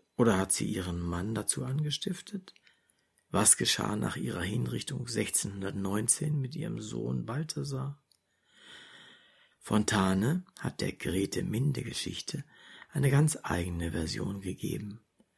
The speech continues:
Sein historisches Figurenbild beruht auf einer zwar äußerlich bedingten, aber auch schon in sich widersprüchlichen Charakterdarstellung. Grete steigt bei ihm die Rathaustreppe hinab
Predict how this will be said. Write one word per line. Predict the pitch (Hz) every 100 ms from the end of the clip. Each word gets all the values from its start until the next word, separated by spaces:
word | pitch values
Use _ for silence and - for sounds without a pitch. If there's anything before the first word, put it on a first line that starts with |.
| _ _ _ _ _ _ _
Sein | - 110 113 107
historisches | 107 - - 151 127 123 -
Figurenbild | - 131 175 165 113 101 98 104 139 - _ _ _ -
beruht | - 131 135
auf | 123 -
einer | - - -
zwar | - 104 - 120
äußerlich | 127 - 104 107 -
bedingten, | - 117 117 - - 175 180 - - - - -
aber | 165 185
auch | 175 151
schon | - 175 170
in | 208 120
sich | 107 143 - - -
widersprüchlichen | 110 104 104 - - - 110 - -
Charakterdarstellung. | - 117 95 90 - - 82 92 - - - - - _ _ _ _ _ - _ _ - -
Grete | 131 139 156 185 214 285 - _
steigt | - - - - -
bei | 90
ihm | 101 101
die | 104
Rathaustreppe | 90 95 120 - 147 - - 143 143
hinab | 131 135 131 -